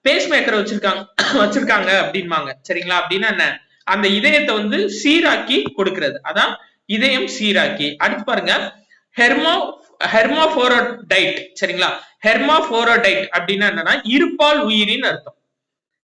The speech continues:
ஹெர்மோஃபோரோடைட், இருபால் உயிரி. அடுத்து இது ரெண்டும் முக்கியமானது. இங்க பாருங்க, ரிஃப்ராக்ஷன் வேற, ஸ்கேட்டரிங் வேற. ரிஃப்ராக்ஷன் அப்படின்னா ஒளி விலகல், சரியா? ஸ்கேட்டரிங் அப்படின்றது ஒளி சிதறல்.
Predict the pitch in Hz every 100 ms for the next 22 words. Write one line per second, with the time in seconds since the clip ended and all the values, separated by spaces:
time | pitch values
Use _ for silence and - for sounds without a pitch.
0 | _ 190 208 233 277 - 214 220 220 196
1 | 160 - - - 202 262 - 262 392 160
2 | 160 151 147 135 - 185 208 190 247 -
3 | - _ 262 330 320 320 269 - 254 233
4 | 220 175 147 214 220 196 160 220 - -
5 | _ _ 233 294 - 294 277 277 294 277
6 | 226 196 226 311 - 247 277 285 247 240
7 | 196 147 143 - _ _ - 240 277 330
8 | 330 - 311 254 196 226 190 202 359 -
9 | _ - 226 302 381 226 247 330 320 196
10 | - - _ - 175 170 143 - - 240
11 | 294 294 285 269 - 226 202 190 190 175
12 | 202 226 - 160 180 139